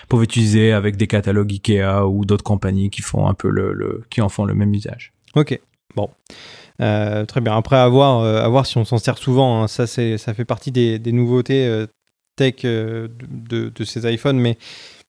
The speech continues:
Speaker 2: c'est, même si c'est intéressant sur le papier, est-ce que au quotidien, les gens qui posséderont ces iPhones-là vont s'en servir ?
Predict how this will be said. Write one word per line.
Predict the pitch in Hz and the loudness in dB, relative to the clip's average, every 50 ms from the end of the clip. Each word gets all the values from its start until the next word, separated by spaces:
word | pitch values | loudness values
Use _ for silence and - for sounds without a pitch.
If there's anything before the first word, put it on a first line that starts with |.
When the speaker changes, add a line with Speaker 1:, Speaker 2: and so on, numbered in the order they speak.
| _ _ _ _ _ _ _ _ - | _ _ _ _ _ _ _ _ -18
Speaker 2:
c'est, | - - - 143 139 - - | -16 -6 -6 -6 -6 -2 0
même | 147 156 170 156 | 2 2 2 2
si | - - - | 0 -4 -8
c'est | 135 - 170 | -4 0 0
intéressant | 156 147 135 - 139 135 131 123 - - 147 147 139 | 0 2 2 2 2 2 0 0 0 0 0 0 0
sur | - - 131 127 | -2 -2 -2 0
le | 120 120 120 120 113 | 0 0 0 -2 -2
papier, | - 127 117 - - 151 151 147 143 127 | -2 -4 -4 -2 0 0 0 2 2 0
est-ce | 107 - - | -2 -2 -2
que | - 143 143 143 143 | 0 0 2 2 2
au | 131 120 107 | 0 0 -2
quotidien, | - 120 - - 123 120 135 135 135 | -2 -4 -4 -4 -2 -2 0 0 0
les | 123 113 | 0 0
gens | 110 123 123 | 0 0 -2
qui | - - - | -4 -8 -10
posséderont | - - 117 107 - 127 117 113 123 120 | -6 -6 -6 -4 -2 -2 -2 0 -2 -2
ces | 120 - 120 107 110 | -2 -2 -2 0 0
iPhones-là | 107 98 - 110 110 117 117 | 0 0 0 0 0 0 0
vont | 110 110 107 | 0 -2 -6
s'en | - - 113 | -6 -8 -8
servir ? | - - 113 110 113 127 135 135 113 | -6 -4 -2 0 0 2 0 0 -2